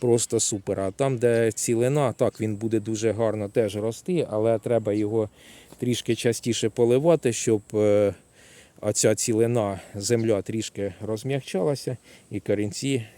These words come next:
лізли, куди їм треба. Значить, дивіться, ось де на цілині кавунчики, да? Ось де прекрасно він виглядає, не дуже здоровий. І он де далі пішли, і пішли кавунчики до самих гарбузів. Зараз я вам,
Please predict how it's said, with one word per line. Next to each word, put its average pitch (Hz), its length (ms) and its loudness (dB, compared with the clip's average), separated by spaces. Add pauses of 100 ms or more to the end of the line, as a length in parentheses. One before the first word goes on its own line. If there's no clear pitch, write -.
лізли, 104 440 -4
куди 98 280 -8
їм 104 220 -4
треба. 90 340 -12 (1500)
Значить, 117 500 0
дивіться, 120 520 2
ось 120 380 0
де 113 160 2
на 117 220 0
цілині 120 460 0
кавунчики, 147 640 -2
да? 135 220 -4 (380)
Ось 104 220 -6
де 107 120 -2
прекрасно 113 640 -2
він 110 160 -6
виглядає, 117 680 -2 (340)
не 113 160 -4
дуже 110 300 -4
здоровий. 113 580 0
І 110 200 -4
он 113 240 -2
де 107 120 0
далі 107 240 2 (220)
пішли, 131 420 -2 (360)
і 107 100 -6
пішли 117 380 -2
кавунчики 113 880 -2
до 104 220 -4
самих 123 520 -2
гарбузів. 107 800 -4
Зараз 104 380 -2
я 104 100 -2
вам, 107 220 -2